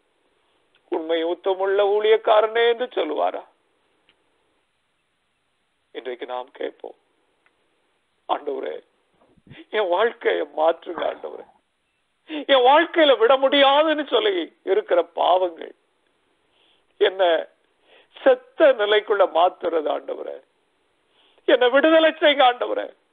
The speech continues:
எனக்குள்ள சுகபோகமான வாழ்க்கை இருக்கிறது ஆண்டவரே. அந்த சுகபோகமான வாழ்க்கையை விட்டுட்டு இன்றைக்கு நான் என்னை பரிபூரணமா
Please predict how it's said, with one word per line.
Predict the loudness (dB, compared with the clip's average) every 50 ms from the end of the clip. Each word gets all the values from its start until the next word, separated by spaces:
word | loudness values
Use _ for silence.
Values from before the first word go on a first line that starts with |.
| _ _ _ _ _ _ _ _ -16 -16 -10 0
எனக்குள்ள | 0 2 2 2 0 2 4 4 4 4 2 -2
சுகபோகமான | -2 0 4 4 4 4 6 4 4 4 4 4 4 4 4 4 4 4 2 2 4
வாழ்க்கை | 4 4 2 2 0 _ -4 -2
இருக்கிறது | -2 -4 -8 -8 -10 -10 -10 -12 -14 _ _ _ _ _ _ _ _ _ _ _ _ _ _ _ _ _ _ _ _ _ -20 -20 -6 _
ஆண்டவரே. | 0 0 2 2 4 4 6 6 6
அந்த | 4 4 2 -2 -2 -2
சுகபோகமான | -4 0 2 2 2 4 2 2 2 2 4 4 4 4 4 4 2 2 4
வாழ்க்கையை | 4 4 2 2 -2 0 2 2 2 2 2
விட்டுட்டு | -2 -4 -2 _ -4 -4 -2 -8 -10 -10 -12 _ _ _ _ _ _ _ _ _ _ _ _ _ _ _ _ _ -12 -10 -10 -6 -2
இன்றைக்கு | -2 -2 2 2 2 2 2 2 2
நான் | 2 4 2 2 2 0
என்னை | 2 0 0 0 0
பரிபூரணமா | 0 2 2 4 2 0 2 4 4 4 4 2 2 2 2